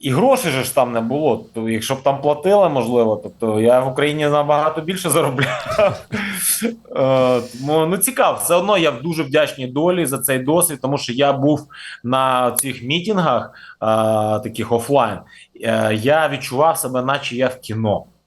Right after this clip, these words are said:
Я бачив тільки ц-, ці жарти, е, цю атмосферу, наче я в якомусь фільмі. Тобто в мене таке було сприйняття. Тому все одно вдячний за довіру, і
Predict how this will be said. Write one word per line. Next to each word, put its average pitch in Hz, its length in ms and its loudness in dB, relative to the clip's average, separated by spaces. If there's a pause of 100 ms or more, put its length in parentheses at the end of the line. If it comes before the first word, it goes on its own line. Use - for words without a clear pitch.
(160)
Я 101 160 -2
бачив 123 460 0 (120)
тільки 117 240 -4
ц-, - 400 -6
ці 139 240 0
жарти, 135 880 0 (380)
е, 110 280 0
цю 123 440 2
атмосферу, 131 840 2
наче 127 460 -2
я 123 160 2
в 117 60 -2
якомусь 113 400 -4
фільмі. 85 400 -8 (360)
Тобто 92 260 -6
в 104 40 -4
мене 117 240 0
таке 113 260 -6
було 101 260 -2
сприйняття. 92 680 -10 (600)
Тому 104 240 -6
все 107 180 0
одно 120 220 0
вдячний 120 420 0
за 104 120 -6
довіру, 123 580 0
і 104 460 -6